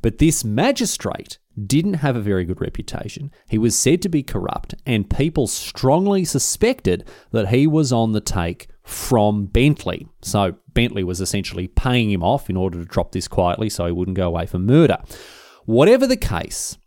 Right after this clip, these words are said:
the magistrate dropped the charges against Bentley. Whether he was corrupt or not, you know, who can say? But the ca-, the, the charges against Bentley were dropped. It was never investigated properly. And let me tell you this, people were not bloody happy.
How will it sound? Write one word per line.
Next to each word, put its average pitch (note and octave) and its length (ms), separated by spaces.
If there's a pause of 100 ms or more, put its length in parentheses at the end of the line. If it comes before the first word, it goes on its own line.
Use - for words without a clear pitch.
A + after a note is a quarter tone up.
(120)
the A2 100
magistrate C#3+ 640 (180)
dropped B2+ 280
the B3 60
charges G2 420
against F2 280
Bentley. C#3+ 400
Whether B2 300
he C#3 60
was B2 160
corrupt G#2+ 300
or G2+ 60
not, G2+ 260 (180)
you - 60
know, F#2+ 160
who A#2+ 160
can C#3 160
say? C#3+ 320 (540)
But A#2 140
the A2+ 80
ca-, - 240
the, A#2 260
the G#2+ 160
charges F#3 300
against C#3 200
Bentley G2 200
were E2+ 60
dropped. F2+ 200
It - 40
was G2+ 120
never D#3 180
investigated G#2+ 520
properly. - 360
And F#2+ 140
let - 100
me A3+ 100
tell F#3 160
you F3 100
this, - 340 (280)
people G3+ 420 (240)
were G2 300
not G#2+ 440 (100)
bloody G2 520
happy. - 400